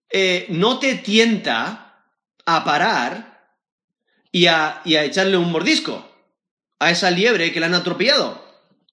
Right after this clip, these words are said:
Y, y quizás ya, ya están, quizás están los buitres por allí in-, intentando, eh, comerse ese conejo,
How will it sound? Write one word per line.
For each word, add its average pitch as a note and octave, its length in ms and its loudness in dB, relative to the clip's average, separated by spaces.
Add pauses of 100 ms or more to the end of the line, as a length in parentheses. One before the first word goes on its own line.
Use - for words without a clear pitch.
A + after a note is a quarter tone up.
(140)
Y, E3 240 -6
y - 60 -6
quizás F3+ 360 -2
ya, F#3 280 2
ya F3+ 120 0
están, F3+ 500 0
quizás F3 260 -2
están F3+ 220 -2
los C#3+ 200 -2
buitres F#3 440 0
por F3+ 160 -4
allí F3+ 600 0 (220)
in-, C#3+ 240 -10
intentando, D3+ 1200 -2 (380)
eh, C3+ 340 -4
comerse E3+ 460 0
ese - 140 -4
conejo, G3 680 -2